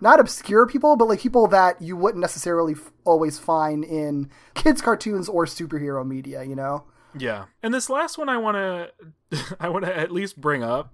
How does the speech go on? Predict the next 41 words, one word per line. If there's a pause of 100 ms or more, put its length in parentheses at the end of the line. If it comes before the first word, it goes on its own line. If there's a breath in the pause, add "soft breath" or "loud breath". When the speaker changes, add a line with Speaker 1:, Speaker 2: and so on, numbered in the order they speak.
Speaker 2:
Not
a (120)
Speaker 1:
Uh-huh.
Speaker 2:
major
character
at
all. (160)
Spoiler
<laughs>
alert,
she
will
never
appear
again. (200)
But
I, (120)
I
am
so (340)
just
fascinated (100)
by
this
character. (240 loud breath)
Speaker 1:
<laughs>
Speaker 2:
Um, (880 soft breath)
prior
to
watching
the
episode
again,
I
just
read
that
her
name
was
Agent